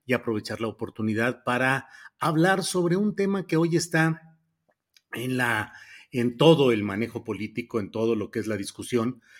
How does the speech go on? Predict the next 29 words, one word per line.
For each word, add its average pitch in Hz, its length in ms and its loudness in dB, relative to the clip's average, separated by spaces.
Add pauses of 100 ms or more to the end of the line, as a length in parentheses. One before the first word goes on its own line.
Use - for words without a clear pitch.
(140)
eh, 110 380 -2
el 120 100 -6
relacionado 120 920 -2 (300)
con 135 400 2
la 131 200 0
reforma 160 560 0
electoral, 160 540 -4
que - 120 -10
como 113 200 -6
usted 127 200 -2
sabe 139 240 -2
es 131 120 -6
una 135 120 -2
reforma 127 380 -6
electoral 131 580 -2 (300)
que 110 100 -4
se 113 160 -4
ha 107 60 0
hablado 117 340 0
mucho 131 560 0 (300)
de 104 160 -8
que 110 80 -8
es - 80 -10
una 117 160 -2
reforma 117 640 -2
que 107 100 -8
tiene 113 560 -2 (280)
un 123 280 2
plan 117 840 0